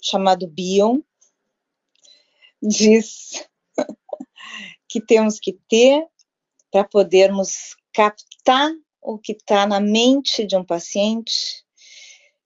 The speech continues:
é, e que ele diz com as palavras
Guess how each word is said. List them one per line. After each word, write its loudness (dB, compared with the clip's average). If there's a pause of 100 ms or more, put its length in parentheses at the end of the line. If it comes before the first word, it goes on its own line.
(120)
é, 4 (2500)
e 2
que 0
ele 2
diz -2
com -4
as -2
palavras 0